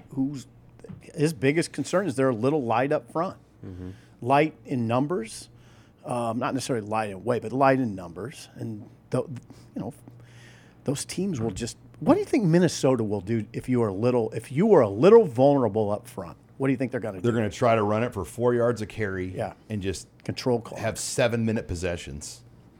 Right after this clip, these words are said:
Speaker 1: Yeah.
Speaker 3: Oh, remember that would just madden Scott Frost when, like, they would just chunk out, like, those
Speaker 2: Mm-hmm.
Speaker 3: one possession quarters on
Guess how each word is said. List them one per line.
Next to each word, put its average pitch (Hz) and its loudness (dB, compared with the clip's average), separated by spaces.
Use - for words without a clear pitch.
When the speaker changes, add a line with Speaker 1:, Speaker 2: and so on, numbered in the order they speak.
Speaker 1:
Yeah. 95 -12
Speaker 3:
Oh, 101 2
remember 139 2
that 117 0
would 110 -2
just 92 -6
madden 90 -2
Scott - -8
Frost 82 -6
when, 82 -8
like, 82 -6
they 92 -2
would 87 -2
just - -10
chunk 95 -6
out, 87 -2
like, 85 -8
those 90 -4
Speaker 2:
Mm-hmm. 92 -6
Speaker 3:
one 101 -2
possession 95 -6
quarters 90 -6
on 85 -2